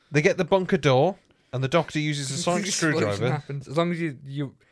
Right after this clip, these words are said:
Speaker 2: you think about where you
Speaker 1: Yeah.
Speaker 2: want to go, it'll be fine.
Speaker 1: As long as you think it'll happen. So the, uh, Doctor uses his sonic screwdriver to melt the lock.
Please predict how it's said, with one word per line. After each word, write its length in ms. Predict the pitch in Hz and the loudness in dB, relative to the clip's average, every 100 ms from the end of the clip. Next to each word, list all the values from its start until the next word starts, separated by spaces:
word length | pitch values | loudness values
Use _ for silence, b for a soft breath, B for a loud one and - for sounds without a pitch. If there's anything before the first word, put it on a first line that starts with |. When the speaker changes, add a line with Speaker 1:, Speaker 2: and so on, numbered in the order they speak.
| b | b
Speaker 2:
you 80 | 127 | -8
think 240 | - 156 | -6 -4
about 180 | 139 120 | -4 -2
where 100 | 117 | -2
you 100 | 104 | -2
Speaker 1:
Yeah. 100 | 156 | 0
Speaker 2:
want 100 | 123 | 0
to 60 | 120 | -2
go, 100 | 98 | -8
it'll 140 | 104 101 | -10 -10
be 100 | 117 | -10
fine. 320 | 123 113 107 B B B B | -10 -10 -12 B B B B
Speaker 1:
As 120 | 113 | -6
long 120 | 147 175 | -4 -4
as 100 | 175 | -6
you 60 | |
think 320 | 175 180 139 | -4 -4 -4
it'll 160 | 135 120 | -6 -4
happen. 320 | 135 139 104 - B B | -4 -6 -10 -16 B B
So 160 | - 143 | -4 0
the, 240 | 143 156 - | 0 -2 -2
uh, 160 | 139 | 0
Doctor 280 | 139 160 - | 0 -2 -2
uses 280 | 156 135 127 | -4 -4 -8
his 100 | 123 | -6
sonic 260 | 170 160 | -6 -6
screwdriver 480 | - - 110 101 123 | -10 -6 -4 -4 -8
to 160 | - 123 | -6 -4
melt 460 | 123 127 135 131 | -4 -2 -2 -2
the 100 | - | -6
lock. 400 | 120 151 139 - | -4 -2 -2 -4